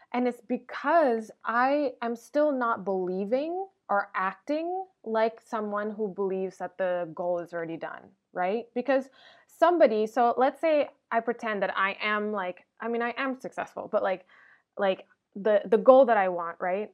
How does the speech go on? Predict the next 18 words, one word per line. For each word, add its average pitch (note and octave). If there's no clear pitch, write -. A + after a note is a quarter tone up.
Like, F3+
let's A3+
say B3+
that A3
that F#3
goal F#3+
happens G3
here F#3+
right F3
now, F3
like, F#3
it's -
already F3+
done. F#3
I'm F3
currently F#3+
living F3+
it. B3